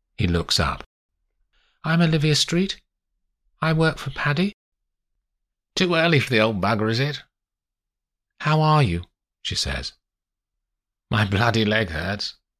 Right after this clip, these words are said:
"And how's your head?" "Fine," says Malin. "Did they catch him?" "I don't know. I haven't spoken to the police." She can tell this man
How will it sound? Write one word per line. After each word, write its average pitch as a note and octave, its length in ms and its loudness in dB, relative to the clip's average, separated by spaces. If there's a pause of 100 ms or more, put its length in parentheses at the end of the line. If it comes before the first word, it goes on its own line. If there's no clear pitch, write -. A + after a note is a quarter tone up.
(880)
"And C#3+ 140 -2
how's E3 260 0
your D3+ 160 0
head?" C#3+ 340 -2 (920)
"Fine," A2 480 0 (640)
says E2+ 200 -4
Malin. C#2 360 -6 (920)
"Did F#3 120 -2
they A3 140 0
catch - 340 -2
him?" D#3 180 -2 (1300)
"I C3+ 40 -4
don't C#3 160 4
know. B2 300 2 (380)
I A#2+ 80 -2
haven't C3 220 2
spoken A#2+ 340 0
to F#2 80 -6
the F#2+ 80 -10
police." F#2 440 -6 (1080)
She - 160 -4
can G#2+ 160 0
tell F2+ 400 0
this E2+ 240 -4
man D#2 400 -4